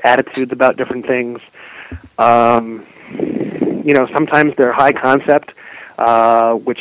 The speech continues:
some writers have a very, uh, uh, good knack for, Jeff being one of them. Uh, sometimes they're much more intimate and much more character-based and flow out of character.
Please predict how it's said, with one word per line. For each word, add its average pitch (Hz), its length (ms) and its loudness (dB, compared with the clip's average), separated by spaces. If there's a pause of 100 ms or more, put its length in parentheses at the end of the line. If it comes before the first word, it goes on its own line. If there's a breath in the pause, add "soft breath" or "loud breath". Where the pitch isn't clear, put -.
some 143 140 2
writers 127 240 4
have 117 180 -4
a 113 160 -6 (120)
very, 131 580 4 (260)
uh, - 20 -8
uh, 110 1080 -2 (180)
good 135 200 4
knack 117 340 0
for, 110 260 -2
Jeff - 320 4
being 107 220 -6
one 113 180 -6
of 113 80 -6
them. 110 200 -8 (560 loud breath)
Uh, 113 460 2
sometimes 147 460 0
they're 135 140 4
much 127 280 0
more 135 160 0
intimate 131 400 -2
and 127 80 -10
much 123 180 -6
more 117 140 -6
character-based 120 1200 -2
and 113 140 -10
flow 123 220 2
out 120 160 4
of 113 100 -10
character. 113 480 -6